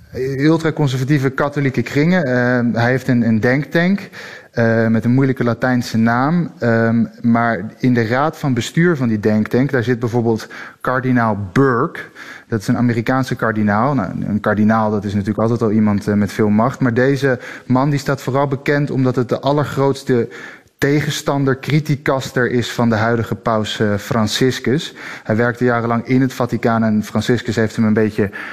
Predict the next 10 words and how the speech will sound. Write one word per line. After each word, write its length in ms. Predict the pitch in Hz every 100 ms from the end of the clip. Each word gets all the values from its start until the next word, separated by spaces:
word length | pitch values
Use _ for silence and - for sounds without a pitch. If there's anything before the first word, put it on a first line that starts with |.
| -
weggepromoveerd. 1400 | 110 123 139 - 127 - 131 131 110 110 123 151 180 - - - - -
Eh, 380 | 120 113 113
en 100 | 110
hij 200 | 107 104
valt 340 | 104 - 113 - - - - -
Franciscus 760 | - 110 - 120 - 107 95
heel 260 | 113 127 117
vaak 260 | 117 107
aan, 260 | 95 110 107
vooral 480 | 104 107 104 104